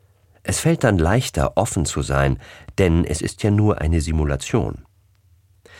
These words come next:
Das Erlebte, vor allem das Verhalten, reflektieren wir anschließend auf der Ich- und dann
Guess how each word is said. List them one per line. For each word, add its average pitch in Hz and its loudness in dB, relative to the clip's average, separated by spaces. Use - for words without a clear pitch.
Das 104 0
Erlebte, 107 2
vor - -2
allem 165 2
das 139 0
Verhalten, 101 -2
reflektieren 110 -2
wir 107 2
anschließend 98 0
auf 78 -2
der - -4
Ich- 135 -2
und 82 -2
dann 87 2